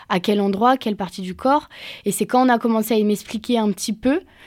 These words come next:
que j'ai compris que c'était pas ça et que c'était lui qui lui avait tiré dessus et que c'était pas elle qui s'était mis une balle ou qui lui avait demandé, en tout cas.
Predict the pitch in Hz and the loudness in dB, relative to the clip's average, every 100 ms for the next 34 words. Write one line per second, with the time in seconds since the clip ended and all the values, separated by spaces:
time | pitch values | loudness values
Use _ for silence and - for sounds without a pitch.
0 | - - 214 220 226 214 269 240 214 185 | -20 -2 0 2 0 -2 -2 -2 -6 -6
1 | 180 175 - 240 196 190 190 190 196 233 | -6 -8 -2 -2 -2 -6 -6 -4 0 -2
2 | 240 196 185 180 - 180 175 - 240 220 | -2 -6 -4 -6 -8 -10 -8 -6 -4 -4
3 | 202 175 180 180 185 208 214 - 190 202 | -4 -8 -8 -8 -6 -6 -6 -10 -12 -8
4 | 196 190 180 202 220 202 - 190 185 185 | -4 -4 -4 -4 -4 -8 -8 -6 -4 -4
5 | 190 196 190 185 - - | -4 -4 -6 -10 -12 -18